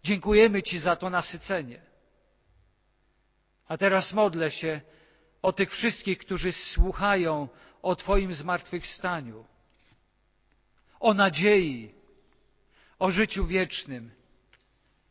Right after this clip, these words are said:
Boże, ulituj się, zmiłuj się i pociągnij jeszcze wielu, aby mogli wyznać,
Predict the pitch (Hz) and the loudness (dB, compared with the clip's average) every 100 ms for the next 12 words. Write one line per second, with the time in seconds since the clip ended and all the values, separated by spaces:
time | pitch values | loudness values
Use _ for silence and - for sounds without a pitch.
0 | _ _ - 175 208 185 185 190 208 165 | _ _ -2 4 6 6 2 2 0 0
1 | 160 - 151 131 120 - _ _ _ _ | -2 -2 -6 -6 -8 -18 _ _ _ _
2 | _ - 131 185 226 202 175 - 165 160 | _ -12 -6 0 2 2 0 -2 -2 -4
3 | 135 - _ _ _ _ _ _ - 208 | -6 -16 _ _ _ _ _ _ -6 2
4 | 226 202 226 226 185 196 185 180 - 175 | 4 6 6 4 2 2 2 2 -2 -4
5 | 151 196 214 180 151 117 - - _ _ | 0 6 8 6 0 -6 -14 -20 _ _
6 | _ _ _ _ _ 175 170 190 190 170 | _ _ _ _ _ -2 2 4 2 2
7 | 180 139 170 208 135 151 113 - | -4 0 4 4 2 -6 -8 -12